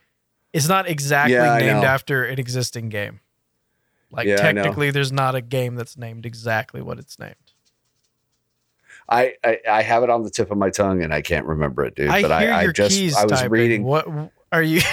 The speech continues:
Speaker 1: <laughs> are you searching?
Speaker 2: I'm not searching.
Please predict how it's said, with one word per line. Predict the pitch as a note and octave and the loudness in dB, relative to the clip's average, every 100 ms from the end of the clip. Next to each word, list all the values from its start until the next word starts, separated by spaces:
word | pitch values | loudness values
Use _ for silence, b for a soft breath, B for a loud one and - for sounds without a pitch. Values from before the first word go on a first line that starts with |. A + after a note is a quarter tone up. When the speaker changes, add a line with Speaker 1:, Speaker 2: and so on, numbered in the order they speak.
| - G4+ - - | -2 -4 -6 -4
Speaker 1:
<laughs> | - - _ _ G#3+ | -4 -4 _ _ -2
are | - - | -2 -2
you | A#3 | -4
searching? | - - G#3 - - D#3 C#3+ D3 F#3+ _ _ _ _ _ _ _ _ _ - | -4 -2 -2 -2 -14 -8 -8 -8 -12 _ _ _ _ _ _ _ _ _ -4
Speaker 2:
I'm | B2+ | 0
not | D3+ F3+ | 2 2
searching. | - A#3+ - D2 | 2 2 0 -4